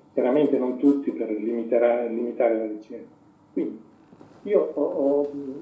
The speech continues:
ho ampliato il discorso sulle,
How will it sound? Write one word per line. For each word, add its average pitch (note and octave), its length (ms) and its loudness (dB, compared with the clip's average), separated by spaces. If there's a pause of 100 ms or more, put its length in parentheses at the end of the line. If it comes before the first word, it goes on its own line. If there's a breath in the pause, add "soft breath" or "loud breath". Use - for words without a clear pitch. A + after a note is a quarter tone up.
(100)
ho C3 640 0
ampliato D3+ 720 0
il A#2+ 60 -4
discorso - 600 0
sulle, B2 500 0